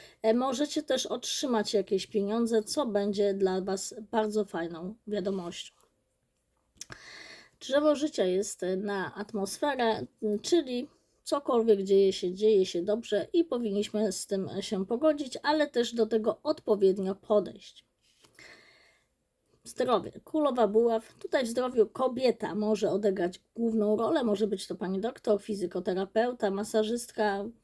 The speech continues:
Ktoś, kto generalnie, jeśli chodzi o aspekty zdrowotne, pomaga. E, karta wzięcia się za siebie. Świetna karta, by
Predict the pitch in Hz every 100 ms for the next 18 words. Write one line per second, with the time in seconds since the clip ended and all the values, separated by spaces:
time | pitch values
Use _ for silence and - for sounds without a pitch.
0 | - 302 - - 240 240 226 214 247 277
1 | 254 226 226 254 240 208 196 226 - 208
2 | 220 214 208 202 - 196 - 190 185 208
3 | 208 202 208 190 - 214 196 202 175 -
4 | - _ - - - - 214 220 220 214
5 | 214 269 247 208 196 226 214 208 190 196
6 | 190 196 285 254 214 190 - 208 208 185
7 | 208 185 190 196 202 180